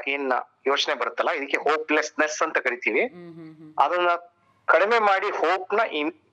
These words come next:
Speaker 1: ಇನ್ಕ್ರೀಸ್ ಮಾಡೋದಕ್ಕೇನೆ,
Speaker 2: ಹ್ಮ್, ಹ್ಮ್.
Speaker 1: ಆ, ಹೋಪ್, creating action through hope ಅಂತ.
Speaker 2: ಹ್ಮ್.
Speaker 1: ಅಂದ್ರೆ ಆಕ್ಷನ್ ಮೂಲಕ, ಸುಮ್ನೆ ಬರೀ ಮಾತಲ್ಲಿ ಸುಮ್ನೆ ದೂರದಿಂದ ಮಾತಾಡಿ ಇಲ್ಲಲ್ಲ,
Speaker 2: ಹೌದು. ಹ್ಮ್.
Speaker 1: ಆಕ್ಷನ್ ಮೂಲಕ ಈ even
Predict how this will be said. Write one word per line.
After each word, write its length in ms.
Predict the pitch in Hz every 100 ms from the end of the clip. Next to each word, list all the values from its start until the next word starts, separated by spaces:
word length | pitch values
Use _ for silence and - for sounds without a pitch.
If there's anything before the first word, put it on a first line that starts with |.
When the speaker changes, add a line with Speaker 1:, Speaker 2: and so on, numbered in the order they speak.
| -
Speaker 1:
ಇನ್ಕ್ರೀಸ್ 380 | 147 156 190 160
ಮಾಡೋದಕ್ಕೇನೆ, 540 | 165 156 139 - 117
Speaker 2:
ಹ್ಮ್, 540 | 151 269 - 180 175 165
ಹ್ಮ್. 160 | 165
Speaker 1:
ಆ, 360 | 160 156 151 151
ಹೋಪ್, 520 | 156 170 165 127 -
creating 320 | 151 170 180
action 520 | 170 131 - 175 196
through 300 | - 196 135
hope 140 | 131 131
ಅಂತ. 180 | 175 -
Speaker 2:
ಹ್ಮ್. 480 | _ _ 170 160
Speaker 1:
ಅಂದ್ರೆ 300 | 147 180 175
ಆಕ್ಷನ್ 540 | 170 120 170 - 220 202
ಮೂಲಕ, 380 | 180 147 123 -
ಸುಮ್ನೆ 360 | 156 160 185
ಬರೀ 180 | 160 170
ಮಾತಲ್ಲಿ 600 | 151 147 151 147 147 151
ಸುಮ್ನೆ 340 | - 139 151
ದೂರದಿಂದ 360 | 147 135 143 143
ಮಾತಾಡಿ 400 | 143 135 139 135
ಇಲ್ಲಲ್ಲ, 400 | 131 120 117 117
Speaker 2:
ಹೌದು. 300 | 113 151 -
ಹ್ಮ್. 300 | 151 156 151 147
Speaker 1:
ಆಕ್ಷನ್ 340 | 151 - 185
ಮೂಲಕ 280 | 175 165 156 233 - -
ಈ 340 | 135 131 131
even 340 | 139 156 156